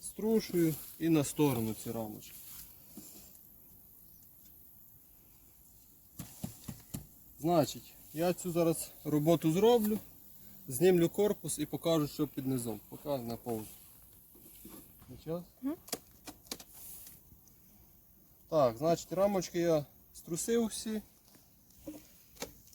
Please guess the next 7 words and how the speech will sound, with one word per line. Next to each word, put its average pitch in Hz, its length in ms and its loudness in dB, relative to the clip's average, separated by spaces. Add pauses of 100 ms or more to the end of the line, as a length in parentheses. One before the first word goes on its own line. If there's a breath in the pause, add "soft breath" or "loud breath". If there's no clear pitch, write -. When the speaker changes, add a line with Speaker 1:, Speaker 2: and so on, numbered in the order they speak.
(160)
Speaker 1:
Так, 156 360 0
корпус 185 460 -4
зняв. 143 300 2 (2250)
Ну 220 160 -4
і 214 40 -4
дивимося, 190 480 0
що 165 160 -2